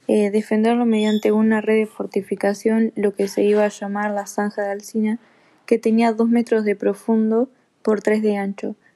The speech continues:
Lo que querían lograr era que los indígenas no pasen y no se roben los animales. En mil novecientos, en mil ochocientos,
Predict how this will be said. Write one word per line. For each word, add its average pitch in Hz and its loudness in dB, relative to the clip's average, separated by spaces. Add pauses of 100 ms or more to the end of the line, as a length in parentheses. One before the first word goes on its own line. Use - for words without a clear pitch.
(120)
Lo 226 0
que 214 -2
querían 233 2
lograr 233 2
era 226 2
que 202 -2
los 202 -6
indígenas 214 0
no 208 -2
pasen 226 0
y 202 -2
no 202 -6
se 208 -2
roben 208 -8
los 196 -16
animales. 196 -12 (840)
En 214 4
mil 254 4
novecientos, 240 2
en 220 2
mil 233 4
ochocientos, - -4